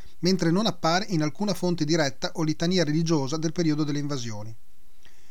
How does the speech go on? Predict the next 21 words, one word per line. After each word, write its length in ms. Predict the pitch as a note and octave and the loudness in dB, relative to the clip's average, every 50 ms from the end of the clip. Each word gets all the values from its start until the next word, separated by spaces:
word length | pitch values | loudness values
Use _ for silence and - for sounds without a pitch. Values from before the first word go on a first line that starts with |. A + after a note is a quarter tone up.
| - - - - - - - | -8 -8 -8 -8 -8 -8 -6
Questo 240 | - A3 A#3+ - C4+ | -4 -4 0 2 2
approccio 400 | F3+ - - F#3+ G3 F#3 - F3 | 2 4 4 4 4 4 2 0
che 100 | - E3 | 0 0
interpreta 460 | D#3 - F#3 G3 F#3 F#3 E3 - E3 | 0 2 0 0 0 0 0 2 2
i 60 | D#3 | 2
vichinghi, 500 | D#3 E3 D#3+ - D#3+ D#3 D3 C3+ B2 C3 | 2 0 -2 0 0 2 2 2 0 0
ma 140 | C#3 D3+ D#3+ | -2 0 0
anche 200 | F#3 G#3+ - F#3 | -2 0 0 2
gli 80 | D#3+ E3 | 2 4
altri 300 | F#3 B3 A#3+ F3+ F3 - | 2 2 2 0 0 2
popoli 400 | - D#3 D3+ - - C#3+ C#3 - | 4 4 4 4 2 -2 -2 0
che 100 | - D3+ | -2 -2
aggredirono 460 | C#3 C#3 C#3+ D3 D#3+ F3+ F3 E3 D3+ | 0 0 0 2 2 2 4 2 2
i 20 | |
confini 400 | - - C#3+ C3+ - F3+ F3+ F#3 | 0 0 -2 -2 0 0 0 2
dell'impero 420 | D#3+ D3+ C#3 C#3 B2+ - E3 E3+ D#3+ | 2 0 0 0 0 0 0 0 0
carolingio, 560 | - D3+ C#3+ C#3 C#3+ C#3+ C#3+ C3+ B2+ A#2+ B2+ | 0 -2 -2 0 0 0 0 0 -2 -2 -4
quali 260 | - C#3+ C#3 C#3 C#3+ | -4 -4 -2 -2 0
arabi 340 | D3 D#3 E3 D#3+ D3+ C#3 C#3 | 2 4 4 4 2 0 -2
e 60 | C3+ | -2
magiari, 480 | C3+ C#3 C3+ D3+ D3 C3 C3 B2 B2 | -2 0 0 0 0 0 0 -4 -4